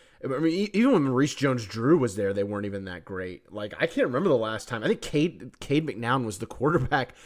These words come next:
last time U C L A did anything of note. Like, this,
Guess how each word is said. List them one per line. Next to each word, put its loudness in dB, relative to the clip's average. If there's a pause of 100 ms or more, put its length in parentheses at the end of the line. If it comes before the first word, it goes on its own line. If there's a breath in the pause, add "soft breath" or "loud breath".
(200 loud breath)
last 2
time 0
U -2
C -2
L 6
A 4
did -4 (120)
anything -2
of -6
note. -4
Like, -8 (140)
this, 4